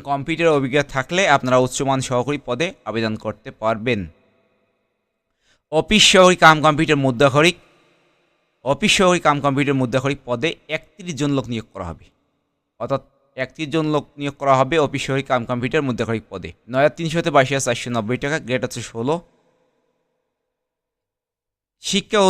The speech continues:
যোগ্যতার ক্ষেত্রে দ্বিতীয় বিভাগ বা সময় জিপিএতে উচ্চ মাধ্যমিক সার্টিফিকেট বা সময় পরীক্ষা উত্তীর্ণ, অর্থাৎ এইচএসসি পাস এবং কম্পিউটারের দক্ষতা,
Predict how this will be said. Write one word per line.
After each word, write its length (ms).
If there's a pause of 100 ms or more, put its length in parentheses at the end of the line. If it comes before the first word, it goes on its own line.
(100)
যোগ্যতার 380
ক্ষেত্রে 340 (400)
দ্বিতীয় 280 (120)
বিভাগ 240
বা 80 (100)
সময় 280 (120)
জিপিএতে 440 (140)
উচ্চ 180 (180)
মাধ্যমিক 400
সার্টিফিকেট 480 (640)
বা 220 (100)
সময় 260
পরীক্ষা 300
উত্তীর্ণ, 280
অর্থাৎ 300 (160)
এইচএসসি 360 (160)
পাস 260 (200)
এবং 120 (100)
কম্পিউটারের 520
দক্ষতা, 460